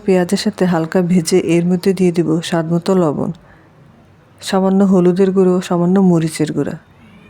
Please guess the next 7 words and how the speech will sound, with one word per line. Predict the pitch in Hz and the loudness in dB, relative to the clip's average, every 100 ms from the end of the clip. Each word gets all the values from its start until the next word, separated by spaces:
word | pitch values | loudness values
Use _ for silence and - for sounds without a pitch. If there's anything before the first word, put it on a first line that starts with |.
| - - - - - _ - | -20 -20 -20 -20 -20 _ -2
এই | 202 | -2
পর্যায়ে | 202 220 208 226 | 0 0 2 2
হালকা | 202 180 180 - 202 | 2 0 -2 0 2
নেড়ে | 190 180 190 | 2 2 0
চেড়ে | 208 185 180 | 0 0 0
চিংড়ি | - 185 196 | 0 0 2
মাছগুলো | 196 190 190 190 | 2 0 0 2